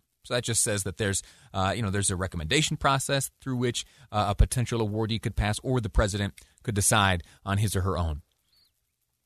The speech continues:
"The principal announcement of awards of the medal shall normally be made annually on or about July four of each year, but such awards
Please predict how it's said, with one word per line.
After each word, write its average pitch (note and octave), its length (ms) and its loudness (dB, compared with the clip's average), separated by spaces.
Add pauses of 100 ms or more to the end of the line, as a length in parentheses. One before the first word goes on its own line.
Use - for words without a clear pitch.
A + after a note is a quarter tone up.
(260)
"The A#2+ 100 0
principal C#4+ 580 2
announcement D#3+ 540 2
of D#3+ 100 0
awards C#3 460 0
of C#3 120 -2
the E3 80 -2
medal A#2+ 300 2
shall C#3 240 2
normally G3+ 420 2
be F#3+ 140 -2
made F3+ 320 0
annually C#3 640 0
on G#3 320 0
or G#3 180 -2
about D#3+ 260 2
July C#3+ 300 0
four C3 300 -4
of C3 80 -4
each C#3 240 -6
year, A#2 160 0
but G3+ 260 4
such - 240 0
awards G#3+ 400 -2